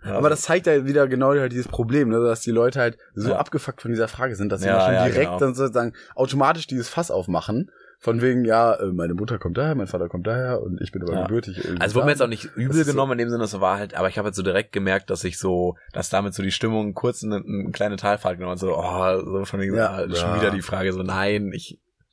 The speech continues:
Speaker 1: meinte das jetzt nicht so.
Speaker 2: Ja.
Speaker 1: Ja.
Speaker 2: Nee, voll, es ist echt,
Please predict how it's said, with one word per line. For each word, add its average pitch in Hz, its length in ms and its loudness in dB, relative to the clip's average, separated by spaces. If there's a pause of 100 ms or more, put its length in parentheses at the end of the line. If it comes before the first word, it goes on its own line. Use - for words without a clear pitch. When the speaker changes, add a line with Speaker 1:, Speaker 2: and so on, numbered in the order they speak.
(360)
Speaker 1:
meinte 104 260 -4
das - 180 -4
jetzt 85 160 -8
nicht 95 200 -4
so. 95 320 -2 (240)
Speaker 2:
Ja. 104 340 0
Speaker 1:
Ja. - 240 -8 (380)
Speaker 2:
Nee, 95 240 0
voll, 95 320 0
es 85 180 -8
ist 92 80 -8
echt, - 200 -6